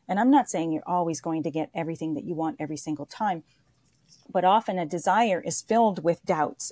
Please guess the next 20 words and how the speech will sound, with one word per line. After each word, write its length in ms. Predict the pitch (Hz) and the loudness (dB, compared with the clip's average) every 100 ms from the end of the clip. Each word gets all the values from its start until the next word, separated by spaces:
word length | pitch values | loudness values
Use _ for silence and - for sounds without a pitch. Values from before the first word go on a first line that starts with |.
| - | -2
Often 360 | 165 - 180 | 0 0 0
a 40 | 160 | -4
desire 480 | 170 156 175 180 | -4 -2 0 0
is 200 | 160 - | -2 -6
filled 340 | - 190 180 156 | -2 0 0 0
with 260 | 160 156 _ _ _ _ | -4 -4 _ _ _ _
expectations 840 | 185 190 - 156 - 190 165 170 151 | -2 -2 -2 -2 -2 -4 -4 -6 -6
from 180 | 156 156 | -4 -2
our 140 | 147 - | -4 -6
past 580 | - 175 160 - - - _ _ _ | -6 -4 -2 -2 -4 -8 _ _ _
accomplishments, 1120 | - - 175 143 - - - 104 - - - - | -14 -10 -6 -6 -6 -6 -6 -8 -6 -6 -6 -8
if 200 | - - | -12 -10
you 60 | 156 | -8
will, 340 | 147 - - - - | -6 -8 -10 -12 -8
or 100 | 156 | -8
experiences. 840 | - - 160 139 - - - - _ _ _ | -8 -8 -6 -4 -6 -8 -8 -10 _ _ _
And 200 | - 190 | -6 -6
so 380 | 180 202 175 170 _ _ - | -4 -2 -2 -4 _ _ -4
desire 680 | 180 170 202 233 247 175 165 | -2 2 4 4 4 0 -4
comes, 800 | - 190 175 160 156 156 - | -6 -2 -2 -2 -6 -8 -10